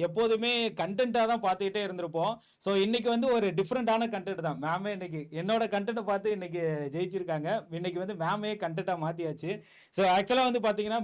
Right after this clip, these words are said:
மேம் வந்து நம்ம முன்னாடியே கூட நம்ம இன்ஃபார்ம் பண்ணியிருப்போம். So, மேமோட நேம் வந்து த்ரிஷா.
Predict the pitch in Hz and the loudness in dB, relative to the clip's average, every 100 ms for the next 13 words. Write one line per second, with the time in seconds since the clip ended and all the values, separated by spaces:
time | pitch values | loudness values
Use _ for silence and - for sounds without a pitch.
0 | 196 240 233 233 233 240 214 214 208 185 | 0 0 0 -2 0 0 0 0 -2 -2
1 | 190 220 226 220 233 202 196 190 226 196 | 0 2 2 2 0 0 -4 -2 -2 0
2 | 185 175 151 139 - - _ - 185 196 | -2 -4 -6 -6 -10 -20 _ 0 2 2
3 | 247 247 226 214 226 220 202 233 247 - | 4 2 0 -2 -2 -2 0 -2 -2 -4
4 | 190 220 208 | -4 2 2